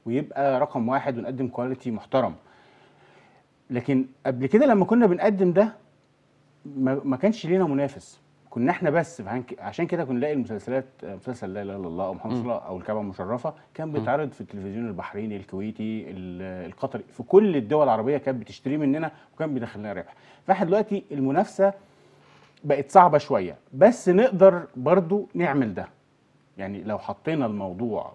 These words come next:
Speaker 1: وعملناه، آه،
Speaker 2: إذا
Speaker 1: هدف
Speaker 2: توفر
Speaker 1: أو
Speaker 2: للموضوع العزيمة وال-
Speaker 1: بالظبط،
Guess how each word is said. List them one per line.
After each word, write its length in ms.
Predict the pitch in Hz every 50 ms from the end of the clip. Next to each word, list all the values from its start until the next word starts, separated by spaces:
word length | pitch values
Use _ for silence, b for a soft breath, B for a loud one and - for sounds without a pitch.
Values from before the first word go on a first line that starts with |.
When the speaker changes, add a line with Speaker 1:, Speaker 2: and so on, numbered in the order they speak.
| -
Speaker 1:
وعملناه، 640 | - 80 76 87 92 95 90 92 101 113 117 117 110
آه، 400 | 80 - - - 104 98 92 -
Speaker 2:
إذا 100 | 123 127
Speaker 1:
هدف 80 | 139
Speaker 2:
توفر 360 | 170 147 175 185 - - 185 175
Speaker 1:
أو 60 | 156
Speaker 2:
للموضوع 440 | 143 139 139 131 127 123 135 165 175
العزيمة 680 | 147 113 107 117 120 120 151 175 196 196 208 226 240
وال- 200 | 208 165 147 - - - _ _
Speaker 1:
بالظبط، 540 | 175 151 143 120 127 - - - _ - -